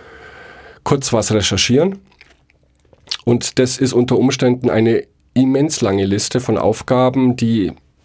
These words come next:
mich oft dann in eine Art von Schockstarre bringt, dass ich gar nicht weiß, wo ich anfangen soll. Und in der Hinsicht hat mich,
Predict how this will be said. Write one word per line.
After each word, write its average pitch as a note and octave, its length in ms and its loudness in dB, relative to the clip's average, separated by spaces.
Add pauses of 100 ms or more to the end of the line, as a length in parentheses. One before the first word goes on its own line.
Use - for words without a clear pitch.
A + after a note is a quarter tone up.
(280)
mich C#3+ 300 0
oft - 280 0
dann A2+ 120 0
in A2 120 2
eine G#2 340 0 (720)
Art G#2+ 140 0
von G#2 140 -2
Schockstarre - 640 -2
bringt, - 440 -6
dass G2+ 140 0
ich G#2 100 -2
gar G#2 140 0
nicht G2+ 180 0
weiß, G2+ 300 0
wo F2 140 2
ich - 140 -4
anfangen F2+ 380 -2
soll. C#2 280 -6 (1120)
Und A#2 140 2
in A2+ 100 2
der B2 140 2
Hinsicht F#3 340 0
hat D3 140 -4
mich, B2 160 0